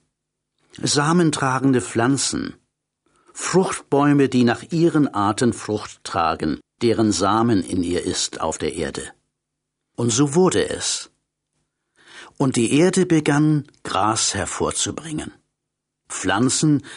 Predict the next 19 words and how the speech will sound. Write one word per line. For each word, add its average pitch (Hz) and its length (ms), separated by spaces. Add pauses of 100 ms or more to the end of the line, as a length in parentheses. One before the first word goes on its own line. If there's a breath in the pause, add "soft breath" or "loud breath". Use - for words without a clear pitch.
(120)
die 85 120
Samen 123 520
tragen 131 460
nach 131 160
ihrer 127 360
Art, 117 380 (560 loud breath)
und 135 380
Bäume, 175 560 (400 loud breath)
die 135 120
Frucht - 580
tragen, 117 520
deren 120 340
Samen 117 440
in 120 260
ihr 90 320
ist - 240
nach 113 220
ihrer 90 400
Art. - 340